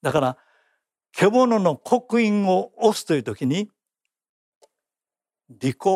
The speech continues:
愛という精神が植え付けられてしまう。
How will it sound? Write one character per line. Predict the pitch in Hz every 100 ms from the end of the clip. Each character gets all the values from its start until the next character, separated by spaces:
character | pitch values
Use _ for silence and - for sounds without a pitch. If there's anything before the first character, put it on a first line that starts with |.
| - _ _ _ _ _
愛 | 147 135 107
と | _ 110 113
い | 143
う | 143 131 _ _ _ _ _ _ _
精 | - - 120
神 | - - 101
が | 107 147 147 _ _ _ _ _ _ _ _
植 | 127 113
え |
付 | - - - 110 156
け | _ _ -
ら | 113
れ | 101
て | - 104
し | -
ま |
う。 | 87